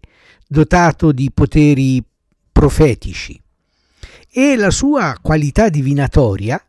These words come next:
gli derivava dalla capacità di saper comprendere le voci degli animali, in modo particolare quella degli uccelli, che sono sempre stati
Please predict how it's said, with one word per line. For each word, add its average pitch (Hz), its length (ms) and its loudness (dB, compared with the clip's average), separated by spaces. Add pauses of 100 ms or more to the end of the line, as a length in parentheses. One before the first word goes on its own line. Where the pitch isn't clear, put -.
(540)
gli 208 220 0
derivava 233 1000 -2
dalla 202 460 -2
capacità 196 680 -4
di 127 120 -6
saper 165 580 -4
comprendere 131 1300 -4 (500)
le 151 140 0
voci 147 920 -2
degli 135 680 -2
animali, 120 800 -6 (380)
in 185 180 2
modo 208 340 2
particolare 220 960 -2 (320)
quella 160 460 0
degli 131 420 -4
uccelli, 104 760 -4
che - 140 -14
sono 120 240 -10
sempre 156 420 -4
stati 127 640 -8